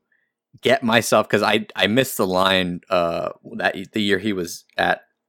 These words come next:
uh, Anime Expo. And so during his Q and A panel, <laughs> I just, I had him sign it for <laughs> me.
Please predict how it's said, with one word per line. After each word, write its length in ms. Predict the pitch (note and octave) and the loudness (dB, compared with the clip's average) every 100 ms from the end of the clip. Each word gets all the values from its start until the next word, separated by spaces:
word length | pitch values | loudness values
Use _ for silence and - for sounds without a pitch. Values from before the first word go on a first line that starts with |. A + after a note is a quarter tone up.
| _ _ _ | _ _ _
uh, 680 | G2 F#2 F2 F2+ F2+ F#2+ - - - | 0 2 2 0 -2 -2 -6 -8 -8
Anime 200 | G2 F#2+ | -4 0
Expo. 480 | F#2+ - B2 B2 C3+ _ _ _ _ _ _ F#2 | -2 0 -4 -4 -6 _ _ _ _ _ _ -2
And 540 | G2 F#2+ F2+ F2 F#2+ _ _ | 2 4 2 0 -6 _ _
so 460 | - G#2 F#2+ F2+ - _ _ G2+ | -2 2 2 0 -6 _ _ -4
during 280 | A#2 B2+ B2+ | 0 2 2
his 140 | G2+ | -2
Q 200 | - A#2+ | 0 0
and 100 | F#2+ | 2
A 100 | F2 | 0
panel, 520 | F2 F2+ D#2+ F2+ B2 _ | -2 -6 -8 -10 -14 _
<laughs> 100 | _ | _
I 520 | - F2 - - - - - - | -8 -8 -8 -12 -12 -10 -8 -4
just, 240 | - - _ - G3 - | -4 -6 _ -12 -10 -4
I 100 | G#2+ | -2
had 200 | B2 A2+ | 0 0
him 100 | G#2 | 0
sign 260 | - F2 F2+ | -4 -4 -6
it 120 | - | -4
for 180 | C#3+ C3+ - | 0 0 0
<laughs> 60 | |
me. 200 | A#3+ - | 0 0